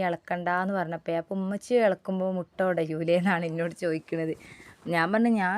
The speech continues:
നല്ല സൂക്ഷിച്ചിട്ടല്ലേ ഇളക്കുക, നീ അത് ഇളക്കി നാശാക്കല്ലേ" എന്ന് പറഞ്ഞിട്ട് പിന്നെയും കേൾക്കില്ല. അതാണ് ട്ടോ കയ്യിമ്മ-, കയ്യിന് ഇടക്കിടക്ക് ഒരു കൊട്ടോ എനിക്ക് കൊടുക്കണത്. അപ്പൊ ഓൻ ചോദിക്കുകയാണ്,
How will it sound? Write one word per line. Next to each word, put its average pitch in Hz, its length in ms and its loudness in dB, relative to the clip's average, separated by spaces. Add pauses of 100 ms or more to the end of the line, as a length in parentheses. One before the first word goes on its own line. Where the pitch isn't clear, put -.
നല്ല 220 280 2
സൂക്ഷിച്ചിട്ടല്ലേ 196 960 -2 (140)
ഇളക്കുക, 170 420 -2
നീ 175 160 -4 (120)
അത് 196 200 4
ഇളക്കി 180 340 0
നാശാക്കല്ലേ" 175 600 -2
എന്ന് 175 160 -4
പറഞ്ഞിട്ട് 175 340 -2
പിന്നെയും 180 340 -6
കേൾക്കില്ല. 160 400 -2
അതാണ് 175 280 4
ട്ടോ 160 180 -2 (480)
കയ്യിമ്മ-, 180 560 2 (400)
കയ്യിന് 180 380 2
ഇടക്കിടക്ക് 196 440 -2
ഒരു 208 140 0
കൊട്ടോ 202 380 0
എനിക്ക് 190 240 -2
കൊടുക്കണത്. 180 520 -2 (560)
അപ്പൊ - 220 -2
ഓൻ 185 120 4
ചോദിക്കുകയാണ്, 185 680 2